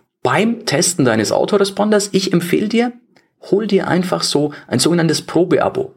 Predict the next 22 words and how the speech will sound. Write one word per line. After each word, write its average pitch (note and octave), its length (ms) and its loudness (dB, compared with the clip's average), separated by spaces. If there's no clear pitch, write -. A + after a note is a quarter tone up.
Kostet - 400 -4
nix D#3+ 200 0
und C3 120 0
du - 60 -2
kannst - 320 -4
einfach G3 220 0
mal D3+ 140 2
antesten F#3+ 760 -2
und A#2+ 140 -4
du B2 80 -2
kannst F#3+ 380 0
schon - 160 0
mal D#3 200 0
alles C3+ 480 0
verbinden, A#3+ 760 -4
kannst F3 400 0
dein, A2+ 480 -4
ja, - 300 -4
dein A2+ 280 -2
Business E3+ 500 0
fertig - 440 -4
bauen D3 400 -2